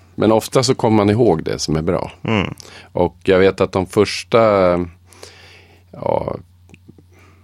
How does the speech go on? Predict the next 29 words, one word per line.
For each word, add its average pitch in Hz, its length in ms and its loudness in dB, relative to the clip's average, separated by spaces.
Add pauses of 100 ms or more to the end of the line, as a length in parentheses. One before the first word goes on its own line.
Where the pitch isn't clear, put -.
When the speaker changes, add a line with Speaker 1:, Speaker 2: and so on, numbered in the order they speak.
(320)
Speaker 1:
vad - 120 -20
kan - 80 -20
man - 120 -10
säga? 82 420 -4 (360)
Första 101 500 -2
tio 92 420 0
åren 95 380 2
kanske 64 320 -8
som 82 220 -4
jag 73 140 -4
skrev, 73 760 -4
eh, 60 80 -10
låtar, 78 400 -4
så 82 140 -6
skrev 85 280 2
jag 80 100 4
aldrig 78 220 0
ner 73 180 -2
någonting. 73 560 -4
Jag 73 80 -10
hade, 73 420 -10 (840)
jag 85 140 -6
började 90 340 -2
liksom 87 240 -4
inte 78 180 -4
skriva 80 320 -2
ner 87 220 0
det 71 140 -4
förrän, 73 260 -8